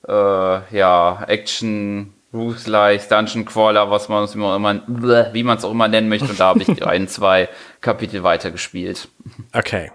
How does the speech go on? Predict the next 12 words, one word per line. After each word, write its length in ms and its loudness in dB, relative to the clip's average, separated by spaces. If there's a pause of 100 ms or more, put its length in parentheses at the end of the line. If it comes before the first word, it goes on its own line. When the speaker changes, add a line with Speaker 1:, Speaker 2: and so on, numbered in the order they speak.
(680)
Speaker 2:
Ich 160 0
habe 100 -4
tatsächlich 400 -2
angefangen, 520 0
äh, 140 0
in 300 0
der 140 4
Season 480 0
zwanzig 640 -2
von 280 2
Diablo 760 4
drei. 580 0